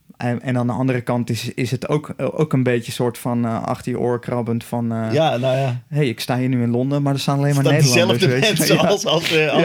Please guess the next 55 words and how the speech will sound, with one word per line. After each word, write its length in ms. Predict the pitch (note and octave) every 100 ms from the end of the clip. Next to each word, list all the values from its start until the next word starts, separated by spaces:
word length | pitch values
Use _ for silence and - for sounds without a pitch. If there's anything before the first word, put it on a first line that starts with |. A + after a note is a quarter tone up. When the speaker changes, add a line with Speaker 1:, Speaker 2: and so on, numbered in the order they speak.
| D3+
Speaker 1:
Ja. 80 |
Speaker 2:
we 60 | D#3
in 120 | D#3
Eindhoven 440 | C#3+ E3 D3+ B2 D3
Speaker 1:
Ja, 160 | D3+
Speaker 2:
spelen. 300 | G#2+ G#2+ G#2+
Speaker 1:
maar, 180 | D3+ D#3
Speaker 2:
Ja, 120 | D#3+
Speaker 1:
maar 80 | E3
Speaker 2:
dat 80 | D#3+
Speaker 1:
weet 200 | F3 F#3+
je 60 | F#3+
wel, 80 |
dat 180 | F#3+ F#3
is, 280 | F3+ E3 E3+
dat, 280 | - D#3 D#3 F3
weet 260 | D#3+ D#3+ D#3+
je 60 | D#3
wel, 120 | D#3+
dat 200 | D#3+ E3
is 180 | D#3+ -
toch 200 | E3+ F3
ook 140 | E3+
gewoon, 360 | - D3+ D3 C#3+
eh, 640 | C3+ B2+ B2+ A#2+ A#2 -
ja, 320 | B2 A#2 G#2 A#2
waar, 360 | B2 A#2 F#2 G2+
waar 160 | A#2+ A#2+
ik 100 | A#2
Guus 240 | - C3+
en 140 | B2 A#2
zijn 140 | A2+
team 260 | - A#2 A#2+
onwijs 560 | A2+ A2+ A2+ A2 - - -
voor 300 | - A#2 A#2
moet 160 | A#2
complimenteren. 760 | - A2+ A2 G#2+ G#2+ A#2 A2+ A#2+
Speaker 2:
Ja. 80 | A#2+
Speaker 1:
Want 140 | G#2+
ze 100 | -
zijn 300 | A2 A2 G#2+
zo 600 | G#2 G#2 A2 B2 A#2+ A#2+ A#2
slim 640 | - - B2+ B2 A2+ A2
met 220 | A2 A2+
dat, 200 | B2 B2
dat 160 | C3 B2+
soort 220 | - A2
dingen, 320 | B2+ B2+ G#2+
weet 220 | G2+ G#2+
je 80 | -
wel. 120 | A#2+
Het 100 | A#2+
is 80 | -
gewoon, 300 | - B2+ B2+ A#2
Speaker 2:
Ja. 240 | G2+ C3+